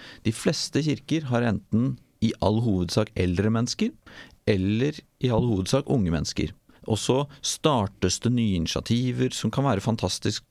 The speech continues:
eh, bra, ikke sant? Med et, eh, arbeid som samler masse ungdom på en, et nytt konsept, eh, hvor man har andakt og idrett sammen, eller konserter, eller et eller annet sånt. Eh,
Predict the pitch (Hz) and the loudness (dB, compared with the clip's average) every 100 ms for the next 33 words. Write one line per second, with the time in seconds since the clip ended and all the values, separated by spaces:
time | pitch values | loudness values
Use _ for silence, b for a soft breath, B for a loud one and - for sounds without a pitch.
0 | - 101 95 98 110 98 107 110 92 92 | -2 0 2 2 2 0 -2 0 0 0
1 | 90 - 92 87 82 B B B B B | -4 -2 0 0 -2 B B B B B
2 | 110 87 85 92 - 98 - 107 80 85 | 0 2 2 2 0 0 0 2 2 2
3 | 92 120 - - 120 101 87 104 131 95 | 2 0 0 0 2 0 2 2 0 -2
4 | - 101 101 95 98 73 92 - - - | -2 0 2 2 0 0 -2 -2 -2 0
5 | 120 - - 117 - 135 - - - - | 0 -2 -2 0 2 -2 -4 -10 -8 -8
6 | 104 101 90 92 90 92 95 92 90 95 | -2 0 0 0 0 2 2 2 2 2
7 | 92 - - 110 85 76 104 - - 104 | 2 0 0 2 2 2 0 -2 -2 0
8 | 107 98 90 92 104 - 82 90 98 90 | 2 0 0 0 0 0 0 2 0 0
9 | 82 87 90 92 95 - - 101 98 95 | 0 0 0 -2 -2 -8 -6 -2 0 -2
10 | - - 92 87 92 - 98 123 - B | -2 -2 0 0 -2 -2 -2 -2 -4 B
11 | B B B B - 101 | B B B B 0 2